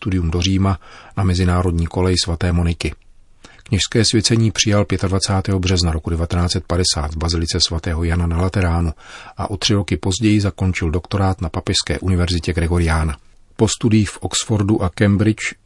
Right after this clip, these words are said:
se otec Greg vrací v roce devatenáct set šedesát pět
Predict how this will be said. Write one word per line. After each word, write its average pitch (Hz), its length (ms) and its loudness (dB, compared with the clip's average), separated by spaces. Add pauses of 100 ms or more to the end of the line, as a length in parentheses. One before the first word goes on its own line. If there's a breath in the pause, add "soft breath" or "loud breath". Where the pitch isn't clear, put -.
se - 200 0
otec 95 280 -2
Greg 95 460 0 (120)
vrací 95 420 2
v 95 60 2
roce 90 220 0
devatenáct 90 460 2
set - 100 -2
šedesát 90 560 0
pět - 320 0